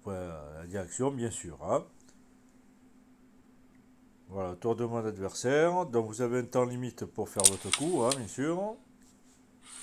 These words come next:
Voilà, donc on déplace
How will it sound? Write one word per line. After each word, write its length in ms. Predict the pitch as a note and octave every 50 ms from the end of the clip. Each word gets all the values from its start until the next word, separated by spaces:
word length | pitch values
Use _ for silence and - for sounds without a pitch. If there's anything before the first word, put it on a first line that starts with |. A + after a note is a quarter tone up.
| - - - - - - - - - - _ - - - - - - - - -
Voilà, 260 | F2 F2+ G2+ A#2 B2+
donc 320 | A#2+ G#2 A2 G#2+ G#2 -
on 60 | A#2 A2+
déplace 760 | A2+ A2 G2+ - A#2+ A2 G#2+ G2+ - - - - - -